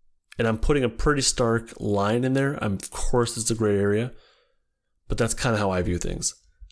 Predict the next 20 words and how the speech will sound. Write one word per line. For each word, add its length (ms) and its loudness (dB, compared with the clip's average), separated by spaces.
So 140 0
I 60 4
think 320 0
there's, 500 2
with 140 0
the 100 0
C 300 4
P 240 0
T 160 0
S 140 2
D, 220 2
with 140 0
the 60 -2
chronic 540 0
disruption 560 0
of 180 -2
connection, 680 -2
that 460 0
there 380 2
is 560 0